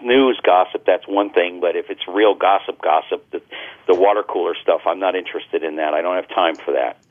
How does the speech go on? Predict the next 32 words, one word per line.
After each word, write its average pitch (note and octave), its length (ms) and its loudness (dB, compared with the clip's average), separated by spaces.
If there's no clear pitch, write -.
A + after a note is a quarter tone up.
Um, F2+ 440 2
some F3 120 6
of G#3+ 80 2
the E3 60 2
people D3 320 0
that B2 120 2
I've, G#2 200 0
I've G#2 260 -4
gotten G2+ 280 -2
the G#2 60 -6
greatest A2 420 0
advice G2 360 0
from, F#2 320 -2
one A#2 340 2
was, G#2 160 0
was G#2 180 2
Wayne G#2+ 260 0
Newton G#2+ 380 -2
when G2+ 140 0
I F#2 100 2
got F#2+ 300 -2
to, F#2 280 -4
uh, F2 80 -2
Las F2+ 240 -2
Vegas. G2 360 -2
He G2+ 160 -8
said, G2 140 2
"As G2+ 160 -2
a G2 40 -12
performer A2 580 -2
in G2+ 120 -4
this G2 120 -6